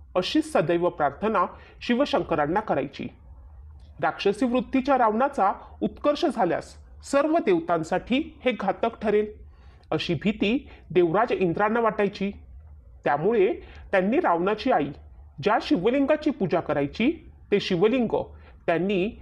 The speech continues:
नदीच्या पाण्यात वाहून नेले. केकसीला सकाळी पूजेच्या वेळी शिवलिंग दिसले नाही, त्यामुळे ती निराश झाली. त्या दिवसापासून तिने अन्नपाण्याचा त्याग केला. रावणाला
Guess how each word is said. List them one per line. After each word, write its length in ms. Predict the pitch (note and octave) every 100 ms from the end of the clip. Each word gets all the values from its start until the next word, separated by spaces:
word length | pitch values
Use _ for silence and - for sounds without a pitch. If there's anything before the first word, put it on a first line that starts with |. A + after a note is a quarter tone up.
| -
नदीच्या 400 | F3+ E3+ B3 C4
पाण्यात 320 | - E3 F3 - - -
वाहून 360 | G3+ D#3 D#3 D#3+
नेले. 240 | C#3 - - - - - - - - - - - -
केकसीला 680 | E3+ D#3 F3 E3+ C4 B3 A3+ - - -
सकाळी 560 | - G3 - G#3+ A3 C#3 - - -
पूजेच्या 400 | G#3+ G3+ C#4+ F4+
वेळी 280 | D4+ B3+ C4+
शिवलिंग 480 | - G3 G#3 B3 B3
दिसले 360 | B3 A3+ A#3+
नाही, 280 | G#3+ F3+ F#3+ G3 - - - - - -
त्यामुळे 500 | D#3 F3+ B3 G#3 C4+ -
ती 80 | C4
निराश 400 | G#3+ D#3+ F#3 -
झाली. 220 | E3 C3+ - - - - - - -
त्या 160 | C4+ E4+
दिवसापासून 800 | D#4 C#4+ D4+ D4+ D#4 A3+ G#3 A#3+
तिने 580 | - A#3 E3+ - - - -
अन्नपाण्याचा 800 | G#3 B3 F4+ G3+ D#3+ D#3 - C#4+
त्याग 360 | - - E3+ D#3 -
केला. 200 | D3 - - - - - - - - - D#3
रावणाला 560 | D#3 D3+ G#3 D4 G3